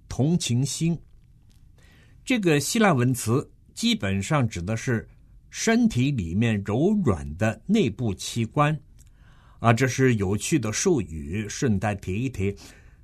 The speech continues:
在希腊文中是用来表达怜悯之爱最强烈的词。当他们真的想要表达怜悯的时候，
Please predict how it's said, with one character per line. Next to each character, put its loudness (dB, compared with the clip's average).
在 2
希 -2
腊 4
文 2
中 -2
是 0
用 2
来 2
表 -2
达 0
怜 4
悯 2
之 -6
爱 -2
最 2
强 -4
烈 0
的 -4
词。 -10
当 2
他 0
们 2
真 0
的 2
想 -2
要 2
表 0
达 0
怜 0
悯 2
的 0
时 -4
候， -6